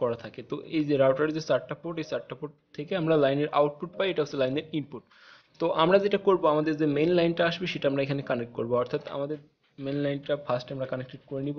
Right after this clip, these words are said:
তো মূলত আমার লাইনটা যেহেতু কেবলের মাধ্যমে, আর আরেকটা কথা বলে রাখি, আমাদের যে লাইনটা আছে সেটা কিন্তু fiber কেবলের মাধ্যমে, আর আপনাদের যেটা আসে সেটা হচ্ছে মূলত ওয়াইফাই, মূলত সাধারণ যে cable সেটার মাধ্যমে। তো fiber কেবলের যে ব্যবসাটা করা হয় এটা মূলত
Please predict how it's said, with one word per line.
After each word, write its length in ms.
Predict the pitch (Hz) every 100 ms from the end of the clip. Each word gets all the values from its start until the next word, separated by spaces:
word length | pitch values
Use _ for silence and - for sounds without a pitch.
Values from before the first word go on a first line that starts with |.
| 160
তো 40 | 156
মূলত 260 | 139 139 135 143 131
আমার 160 | 143 147
লাইনটা 220 | 147 147 139
যেহেতু 240 | 151 151 151 -
কেবলের 340 | 147 156 175 180
মাধ্যমে, 340 | 165 135 147 175 - - _ _
আর 60 | 143 -
আরেকটা 260 | 175 190 190 185
কথা 140 | 185 185
বলে 120 | 185 185
রাখি, 200 | 185 202 - _ _ _ _ _ _ _ -
আমাদের 360 | 151 175 175 180
যে 60 | 160
লাইনটা 200 | 135 131 143
আছে 100 | 175 160
সেটা 140 | 147 151
কিন্তু 140 | 156 151
fiber 300 | 135 123 139 139
কেবলের 280 | 113 117 117
মাধ্যমে, 240 | 117 139 147
আর 60 | 127
আপনাদের 240 | - 143 143
যেটা 300 | 147 147 - 147
আসে 120 | 151 165
সেটা 120 | 147 139
হচ্ছে 140 | 170 151
মূলত 180 | 156 220 165
ওয়াইফাই, 360 | 120 117 120 117 - -
মূলত 220 | 135 131 139 -
সাধারণ 260 | 135 147 147
যে 40 | 147
cable 180 | 151 190 -
সেটার 260 | 147 120 113
মাধ্যমে। 280 | 104 107 101 _ _ _
তো 80 | 156 156
fiber 280 | 156 170 180 180
কেবলের 380 | 175 185 185 180 170 _ _ _ 139
যে 80 | 147 135
ব্যবসাটা 380 | 135 131 143 151 147 -
করা 180 | 139 147 139
হয় 120 | 123
এটা 120 | 131 143
মূলত 220 | 143 143